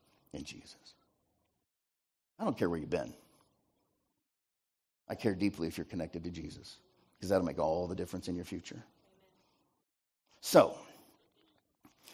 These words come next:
this is kind of a weird question, but let me, let me just throw it out to you. Uh, if you'll close your eyes for just a second.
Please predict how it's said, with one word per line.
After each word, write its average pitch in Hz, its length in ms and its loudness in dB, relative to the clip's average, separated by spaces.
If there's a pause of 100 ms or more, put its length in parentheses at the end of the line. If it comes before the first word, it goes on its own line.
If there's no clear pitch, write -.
this 185 160 12
is 226 140 2
kind 196 180 10
of 170 80 8
a 151 40 12
weird 127 280 6
question, 160 560 4 (540)
but 123 120 4
let 165 80 10
me, 180 200 4
let 151 100 10
me 165 60 10
just 151 180 4
throw 127 160 10
it 110 60 10
out - 360 4
to 107 100 -2
you. 57 140 -6 (560)
Uh, 117 40 0
if 107 180 0
you'll 113 140 6
close 135 260 8
your 135 80 8
eyes 139 140 8
for 139 80 -4
just 147 180 2
a - 60 -8
second. 196 260 4